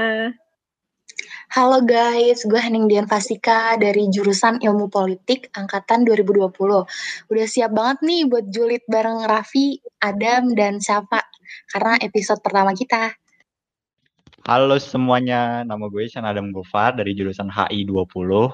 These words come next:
Speaker 2: dan hari ini sama nih, kayak Safa, kayak Hening, sama Bapak M C juga sama. Udah semangat banget gitu untuk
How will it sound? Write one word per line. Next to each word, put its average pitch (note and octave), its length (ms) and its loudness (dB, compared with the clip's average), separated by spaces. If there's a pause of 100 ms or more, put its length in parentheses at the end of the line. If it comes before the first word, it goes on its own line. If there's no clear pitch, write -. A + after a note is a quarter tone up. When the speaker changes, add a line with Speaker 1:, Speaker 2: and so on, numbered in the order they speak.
Speaker 2:
dan G2 400 0
hari G2 160 -2
ini A2 160 0
sama B2 320 2
nih, B2+ 320 2
kayak F#2+ 400 -4
Safa, G#2+ 480 0
kayak F#2+ 240 -4
Hening, A#2 560 2
sama G#2+ 400 2
Bapak G#2+ 320 2
M A2+ 160 0
C B2+ 160 -2
juga A2 160 0
sama. A2 480 -2
Udah G2 240 -4
semangat B2+ 320 0
banget D#3+ 320 2
gitu A2+ 400 -4
untuk G2+ 400 -8